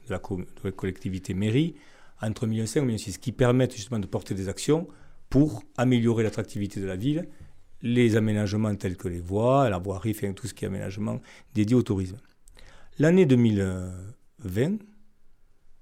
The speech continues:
trois cent mille euros de taxes séjour, dix fois moins. Donc, problématique pour monter le budget de l'office de tourisme, donc c'est la collectivité qui abonde. L'année deux mille vingt et un, quatre cent cinquante mille euros de taxes séjour.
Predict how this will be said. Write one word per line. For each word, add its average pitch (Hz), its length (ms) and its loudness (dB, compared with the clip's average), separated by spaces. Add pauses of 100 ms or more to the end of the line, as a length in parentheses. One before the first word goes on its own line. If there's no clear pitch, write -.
(280)
trois - 200 -4
cent 117 140 -4
mille 104 180 -2
euros 85 240 -8 (720)
de - 60 -12
taxes - 240 -14
séjour, - 360 -16 (280)
dix 117 220 -4
fois 107 180 -8
moins. 92 120 -8 (880)
Donc, 101 220 -8 (320)
problématique 110 540 2
pour 98 100 -6
monter 95 320 -4
le 95 60 -2
budget 92 240 -6
de 95 60 -6
l'office 98 240 -6
de 120 40 -6
tourisme, 175 380 -2
donc - 520 -16
c'est - 140 -14
la 87 80 -8
collectivité 95 560 -8
qui 131 100 -6
abonde. 147 360 -2 (800)
L'année 156 240 8
deux 151 80 8
mille 139 120 6
vingt 131 280 4
et 139 100 8
un, 214 160 6 (1400)
quatre 117 160 0
cent 104 160 -2
cinquante 98 380 -6
mille 92 180 -4
euros 95 160 -10
de 98 60 -10
taxes - 260 -14
séjour. - 400 -8